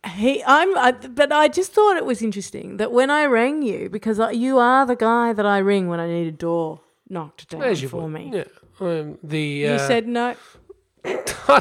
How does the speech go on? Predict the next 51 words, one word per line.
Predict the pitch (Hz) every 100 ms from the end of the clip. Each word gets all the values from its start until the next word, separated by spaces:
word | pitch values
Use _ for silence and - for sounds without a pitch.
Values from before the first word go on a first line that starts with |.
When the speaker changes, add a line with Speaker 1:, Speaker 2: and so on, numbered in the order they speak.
| -
Speaker 2:
didn't | 135 254
say | -
Speaker 1:
Not | 202 -
Speaker 2:
no. | 262 247
Speaker 1:
moving. | 247 269 240 - _ _ _ _ -
See | - 262 247
Speaker 2:
I |
Speaker 1:
ya. | 226 226
Speaker 2:
said, | 202
"I'm | 202 196
working." | 202 233
Speaker 1:
You | 247
laughed | 277 339 -
derisively. | 277 226 233 226 226 190
You | 185
said | - 285
you | 269
were |
l-, | 214 202 - 208 208
l-, | 202 214
you, | 214 214 220 214
you | 208 214
were, | 202 196 190
um, | 185 180 170 170 _ -
working. | 208 220 214
I | 208 214
could | 254 202 -
distinctly | 262 - - - 339 381 403 254
hear | 190 208 180
Games | 190 190 196
of | 185 165
Thrones-esque | 180 175 175 170 196 185 170 - - - - -
s-, | 294
music | 240 214 202 175 175
in | 185
the |
background. | 175 170 180 180 165 170 240
Speaker 2:
I, | 196 196 196
I |
have | 180 233
the, | 202 180 170
um, | 160 156 143 139
the | 151
theme | - 156 156
on | 151 143
repeat | 135 151 185
when | 214
I'm | 185 185
at | 202
Speaker 1:
Uh-huh. | 196 240
Speaker 2:
home. | 254